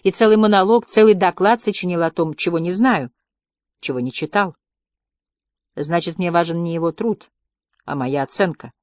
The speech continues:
Говорильное мышление, то есть мы до того изболтались, до того мы швыряемся словами, верхушками знаний, до того в нас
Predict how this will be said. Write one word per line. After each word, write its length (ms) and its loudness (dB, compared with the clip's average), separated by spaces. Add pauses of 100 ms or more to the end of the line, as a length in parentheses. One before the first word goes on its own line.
(680)
Говорильное 500 4
мышление, 640 0 (160)
то 80 2
есть 180 0
мы 180 4
до 160 -2
того 280 2
изболтались, 580 0
до 100 0
того 300 2
мы 220 0
швыряемся 640 0
словами, 480 -2
верхушками 640 -4
знаний, 440 -2 (280)
до 140 0
того 340 2
в 140 2
нас 260 4